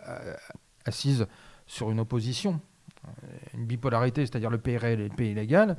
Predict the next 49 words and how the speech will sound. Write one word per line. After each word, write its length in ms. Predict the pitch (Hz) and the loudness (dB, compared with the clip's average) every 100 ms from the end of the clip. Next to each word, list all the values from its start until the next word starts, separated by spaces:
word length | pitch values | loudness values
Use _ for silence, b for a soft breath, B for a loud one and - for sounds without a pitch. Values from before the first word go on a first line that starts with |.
| B B B B | B B B B
c'est 140 | - 120 | -8 -2
qu'en 160 | 131 | -2
fait, 220 | 117 151 - | 2 2 2
que 80 | |
ce 140 | 131 135 | 0 -2
soit 200 | - 139 | 2 2
le, 500 | 120 107 104 104 104 - - - | 4 2 0 -2 -6 -8 -12 -12
la, 80 | 110 98 - - | -10 -10 -14 -12
la 100 | 120 | -8
pensée 280 | 113 131 147 | -2 0 2
marxiste 440 | 123 110 - 131 110 | 0 -2 -4 -4 -2
ou 40 | |
la 100 | 101 | -4
pensée 340 | 113 104 - | -4 -4 -2
maurassienne 480 | 117 104 104 - 123 | -2 -2 -2 -2 -2
sur 220 | - - | -2 -8
ces, 180 | - 104 101 92 - - | -8 -6 -6 -8 -12 -16
ces 160 | - - | -12 -8
aspects-là, 380 | 104 - 170 170 | -8 -2 2 4
hein, 200 | 117 143 b b b b | 4 0 b b b b
sont 340 | - - 151 156 | -8 0 2 2
des 140 | 127 | 2
gens 180 | 120 175 | 2 0
qui, 200 | - 131 117 | -2 -4 -2
justement, 400 | 131 - 147 175 | -4 -2 0 0
sont 160 | - | -2
dans 120 | 127 131 | 0 2
le 60 | |
dépassement, 500 | 139 143 139 - 131 | 2 2 0 0 -4
c'est-à-dire 260 | 113 113 113 | -2 -2 -2
qui 140 | - | -2
veulent 300 | 127 196 185 - | 0 2 0 -6
dépasser 460 | 123 165 160 147 151 | 0 2 2 -2 -2
le 60 | |
conflit, 340 | 143 135 147 123 | -2 -2 -2 -4
alors 220 | 107 110 | -4 -4
que 140 | - 113 b b | -6 -8 b b
Sorel 320 | - 143 190 | -4 4 6
dit 200 | 165 220 - | 6 -2 -2
non, 360 | 139 208 202 127 | 2 2 2 -2
au 60 | |
contraire, 320 | 139 156 196 | 0 2 4
il 80 | 139 | 4
faut 340 | - 180 240 - | 0 -2 -2 0
aller 220 | 139 151 | 2 4
jusqu'au 300 | 156 143 - | 2 0 -2
bout 140 | 139 190 | -4 -4
du 80 | 165 | -6
conflit. 400 | 156 - 120 | -6 -6 -8